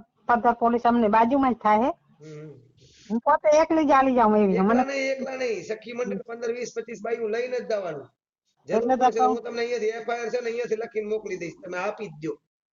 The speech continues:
Speaker 1: એટલે તો કહું ને.
Speaker 2: કારણ કે
Speaker 1: રામ
Speaker 2: આપણે બે ત્રણ જગ્યાએ તો કરી જ નાખી છે અને હજી કરો એટલે એમાં એકાદી જગ્યાએ ઉપાડે ને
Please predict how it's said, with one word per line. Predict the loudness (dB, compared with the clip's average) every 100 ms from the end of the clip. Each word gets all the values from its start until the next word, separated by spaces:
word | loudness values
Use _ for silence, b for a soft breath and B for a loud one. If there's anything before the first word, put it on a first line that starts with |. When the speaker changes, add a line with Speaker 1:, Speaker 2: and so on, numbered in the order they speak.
| _ -8
Speaker 1:
એટલે | -4 -2 0
તો | 0
કહું | 0 0 0
ને. | -4 -6 _ _ _ -12
Speaker 2:
કારણ | -8
કે | -2
Speaker 1:
રામ | 2 2
Speaker 2:
આપણે | 2 -2
બે | -4
ત્રણ | -6 -6
જગ્યાએ | -6 -4 -4
તો | -4
કરી | -4 -8
જ | -6
નાખી | -8 -6 -6
છે | -6
અને | -6 -6
હજી | -6 -8
કરો | -12 -6 -4 -2
એટલે | -4 -6
એમાં | -6 -6 -6
એકાદી | -6 -6 -6
જગ્યાએ | -6 -6 -4
ઉપાડે | -6 -6 -4 -4
ને | -6